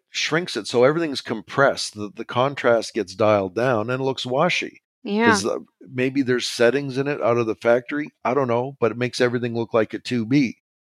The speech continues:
Speaker 1: Well, no, I've put in the time. So anyway, with, with the Photoshop, and he just, like, puts in the, what's the word I'm looking for? The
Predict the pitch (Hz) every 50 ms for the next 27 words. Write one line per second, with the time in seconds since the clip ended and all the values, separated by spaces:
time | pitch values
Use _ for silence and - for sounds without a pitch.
0 | _ _ - - 110 117 139 151 131 120 123 135 139 127 123 131 120 - 139 135
1 | 131 131 127 120 113 - - 147 139 117 101 - - 123 131 139 139 123 110 107
2 | 104 110 104 - _ _ _ _ _ _ _ _ _ - 123 123 - - - -
3 | 139 135 139 147 131 - - 127 123 123 117 - 120 107 120 127 127 113 123 117
4 | - - - 120 113 110 - - - 123 - - 123 120 113 110 110 110 104 101
5 | 101 90 - _ _ _ _ _ _ _ - 110 - 101 104 101 101 101 101 104
6 | 101 - 101 - - 104 98 95 92 92 92 92 90